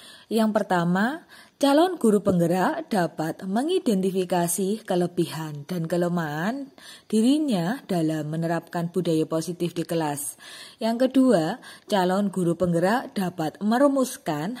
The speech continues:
hal yang perlu ditingkatkan dalam dirinya untuk dapat menerapkan budaya positif di kelas. Yang ketiga, calon guru penggerak dapat merencanakan, menerapkan budaya positif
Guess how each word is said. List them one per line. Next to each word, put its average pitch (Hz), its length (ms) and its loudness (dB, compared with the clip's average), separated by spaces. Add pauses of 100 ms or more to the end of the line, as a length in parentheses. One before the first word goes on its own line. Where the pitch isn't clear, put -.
(120)
hal 185 240 0
yang 170 320 -4
perlu 185 240 0
ditingkatkan 214 1120 -4 (320)
dalam 175 320 2
dirinya 196 800 0
untuk 202 400 -2
dapat 170 560 -6 (320)
menerapkan 214 720 0
budaya 165 400 0
positif 175 640 -2
di 175 160 -2
kelas. 165 640 -4 (240)
Yang 247 320 -2
ketiga, 202 640 -2 (240)
calon 226 480 0
guru 214 240 2
penggerak 190 720 0
dapat 170 400 -2
merencanakan, 214 1120 -2 (200)
menerapkan 175 880 -2
budaya 175 340 2
positif 175 480 -2